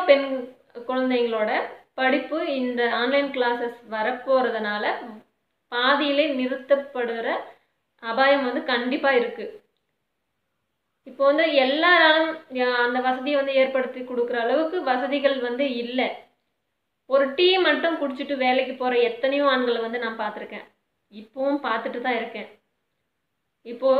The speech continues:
கிராமத்துல இருக்கிறவங்க கூட இந்த, இப்போ இந்த சிட்யுவேஷன்ல வந்து, அஹ், சாப்பாட்டுக்கெல்லாம் எந்த பிரச்சனையும் இல்லாம சமாளிச்சிட்டாங்க. ஏன்னா அவங்க விவசாய நிலத்துல விளைஞ்சு எப்பவும் இருக்கும் இல்லையா, அஞ்சு வருஷம்,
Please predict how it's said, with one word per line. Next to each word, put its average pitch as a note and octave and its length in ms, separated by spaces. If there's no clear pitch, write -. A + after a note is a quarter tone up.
கிராமத்துல C#4+ 580
இருக்கிறவங்க C4 500
கூட C#4+ 160
இந்த, C4+ 260
இப்போ B3+ 260
இந்த B3 220
சிட்யுவேஷன்ல C4 520
வந்து, A#3+ 240
அஹ், B3 160
சாப்பாட்டுக்கெல்லாம் C4 680
எந்த B3+ 140
பிரச்சனையும் B3+ 380
இல்லாம A#3+ 300
சமாளிச்சிட்டாங்க. B3+ 680
ஏன்னா A#3 200
அவங்க A#3+ 260
விவசாய A#3 360
நிலத்துல A#3 360
விளைஞ்சு A3+ 400
எப்பவும் C4 360
இருக்கும் B3+ 280
இல்லையா, A#3+ 260
அஞ்சு B3 280
வருஷம், C4 380